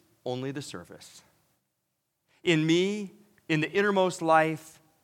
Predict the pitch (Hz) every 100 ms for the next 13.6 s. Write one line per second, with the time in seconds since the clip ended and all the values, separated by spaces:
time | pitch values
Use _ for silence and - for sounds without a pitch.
0 | _ - - 135 104 - - - _ -
1 | 131 110 104 104 101 104 101 - - _
2 | _ _ _ 165 202 208 247 302 233 -
3 | 190 196 202 226 220 - 220 185 185 196
4 | 185 117 104 - _ _ _ 139 135 -
5 | 147 156 170 - - _ _ _ 143 143
6 | 139 139 - - _ _ _ _ 127 117
7 | 92 82 87 _ _ _ _ _ _ _
8 | 113 - 82 - - - - - _ _
9 | _ _ _ _ _ _ _ _ - -
10 | - _ _ _ _ _ 202 180 165 170
11 | 180 185 - 151 147 147 143 131 165 165
12 | 165 131 151 151 147 143 175 170 139 127
13 | - 170 170 139 127